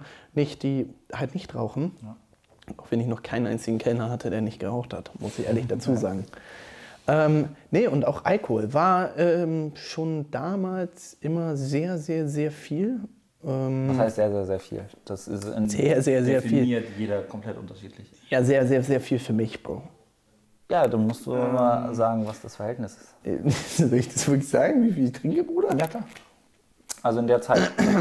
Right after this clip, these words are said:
Speaker 1: Sagen wir so, als in der Zeit war es wahrscheinlich jeden Tag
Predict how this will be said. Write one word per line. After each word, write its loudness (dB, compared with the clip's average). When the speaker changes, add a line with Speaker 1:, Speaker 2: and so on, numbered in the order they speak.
Speaker 1:
Sagen 2
wir 4
so, 2
als -2
in 0
der 4
Zeit -2
war 2
es -4
wahrscheinlich -6
jeden -2
Tag -6